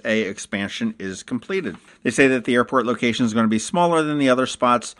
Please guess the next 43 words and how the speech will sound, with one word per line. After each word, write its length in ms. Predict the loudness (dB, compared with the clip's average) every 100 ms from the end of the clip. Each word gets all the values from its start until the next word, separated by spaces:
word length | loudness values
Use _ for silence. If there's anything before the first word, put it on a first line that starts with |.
| -2
only 240 | 2 4
occupying 560 | 4 4 2 2 4 4
about 220 | 2 0
twenty-one 440 | 0 2 4 2 2
hundred 280 | 0 -2
square 280 | -4 0 0
feet 280 | 2 0 0
with 100 | -4
space 380 | -4 -2 -2 -4
for 240 | -4 -2
about 260 | 0 0 0
a 40 |
hundred 500 | -2 -4 -4 -6 -6
guests. 520 | -4 -2 -4 -10 -18 -20 _ 0
There 100 | 4
will 160 | 4
be 120 | 4
two 340 | -2 0 4 6
other 180 | 6 6
businesses 540 | 2 2 -2 -6 -2
that 160 | 0 0
will 100 | 2
be 120 | 2
joining 320 | 4 6 6
them 180 | 4 4
in 160 | 4
that 180 | 6 4
expansion. 720 | 2 -4 6 8 8 4 0 -2 2
One 140 | 4
is 120 | 4
called 220 | 6 6
the 60 | 6
District 360 | 4 2 -2 2
Market, 340 | 4 4 2
which 160 | 0 0
is 120 | 2
billed 260 | 2 4
as 160 | 2 2
a 100 | 4
marketplace 640 | 4 4 2 -2 0 0
featuring 520 | 0 -2 0 2 2 2
five, 400 | 2 2 0 -4
quote, 340 | 2 2 2